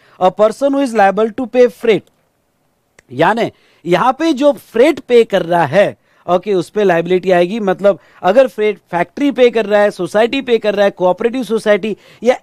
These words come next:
any registered person under जीएसटी, body corporate or firm, तो वो यहाँ पे जीएसटी देंगे। Now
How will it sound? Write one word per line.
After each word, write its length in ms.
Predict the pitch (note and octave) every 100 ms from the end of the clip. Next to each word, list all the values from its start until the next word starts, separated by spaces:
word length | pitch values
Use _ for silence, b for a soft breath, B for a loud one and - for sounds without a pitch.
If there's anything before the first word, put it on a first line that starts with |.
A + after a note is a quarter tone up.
| -
any 360 | C#4 E4 G4
registered 460 | F4+ C#4+ C4 - B3
person 280 | A#3 G#3 G3+
under 220 | F#3+ F#3+
जीएसटी, 440 | F3 E3+ F#3 - G#3+
body 300 | F3 F#3 F#3+
corporate 420 | F3 F3 F#3 F3+
or 100 | F3
firm, 320 | D#3+ G#3+ B3 A#3 b b -
तो 120 | G#3
वो 260 | E3 C#4+
यहाँ 260 | D4+ G3 E3+
पे 140 | F#3+
जीएसटी 400 | F#3+ E3+ F3 G3+
देंगे। 300 | G3 G#3 D3+ b b b E3+
Now 240 | F3+ B3+